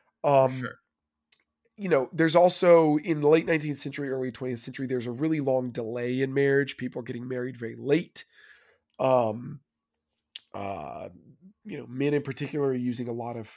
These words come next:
Speaker 1: a lot of prostitutes, um, as, you know, kind of a, a sexual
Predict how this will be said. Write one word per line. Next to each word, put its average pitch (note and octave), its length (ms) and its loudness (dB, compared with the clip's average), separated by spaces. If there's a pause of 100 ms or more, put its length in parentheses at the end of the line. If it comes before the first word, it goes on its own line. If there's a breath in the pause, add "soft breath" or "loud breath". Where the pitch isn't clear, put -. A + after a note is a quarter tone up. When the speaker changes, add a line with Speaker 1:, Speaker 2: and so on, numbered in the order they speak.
(160)
Speaker 1:
a A#2+ 100 -14
lot G#2 220 -14
of - 140 -20
prostitutes, - 800 -14 (460 soft breath)
um, G2+ 760 -14 (160)
as, - 400 -20
you - 100 -18
know, - 80 -18
kind C3 240 -16
of B2 60 -18
a, A2+ 200 -14 (220)
a - 60 -18
sexual - 680 -12